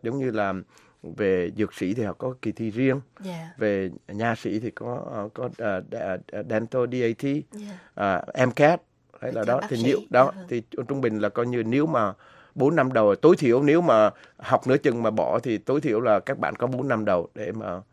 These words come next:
Speaker 1: bắt
Speaker 2: Cơ-,
Speaker 1: đầu trở lại.
Speaker 2: dạ, cơ bản để bước qua những
Speaker 1: Vâng.
Speaker 2: cái ngành khác.
Speaker 1: Vâng, vâng.
Speaker 2: Dạ. Thưa giáo sư, như vậy đó,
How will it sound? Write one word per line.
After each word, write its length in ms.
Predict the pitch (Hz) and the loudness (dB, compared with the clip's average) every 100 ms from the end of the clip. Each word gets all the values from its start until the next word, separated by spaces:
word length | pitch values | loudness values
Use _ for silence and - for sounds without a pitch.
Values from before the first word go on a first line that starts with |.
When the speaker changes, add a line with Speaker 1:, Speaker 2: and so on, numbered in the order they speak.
| - | -6
Speaker 1:
bắt 100 | 120 | -4
Speaker 2:
Cơ-, 60 | 107 | 0
Speaker 1:
đầu 140 | 107 | 0
trở 140 | 104 | 0
lại. 200 | 104 78 - | -2 -4 -6
Speaker 2:
dạ, 180 | 190 - | -10 -8
cơ 120 | 214 | -6
bản 200 | 196 156 | -4 -4
để 80 | 214 | -4
bước 200 | 208 262 | -8 -8
qua 80 | 226 | -8
những 80 | 196 | 0
Speaker 1:
Vâng. 140 | 226 | 0
Speaker 2:
cái 100 | 226 | 0
ngành 160 | 214 170 | -8 -12
khác. 200 | 202 214 | -12 -6
Speaker 1:
Vâng, 160 | 101 90 - _ | -4 -4 -8 _
vâng. 120 | - 175 | -4 -4
Speaker 2:
Dạ. 120 | - - - - | -4 -14 -18 -10
Thưa 60 | |
giáo 140 | 302 320 | -8 -6
sư, 100 | 302 | -6
như 140 | 277 | -4
vậy 200 | 220 170 | -4 -4
đó, 120 | 247 | -6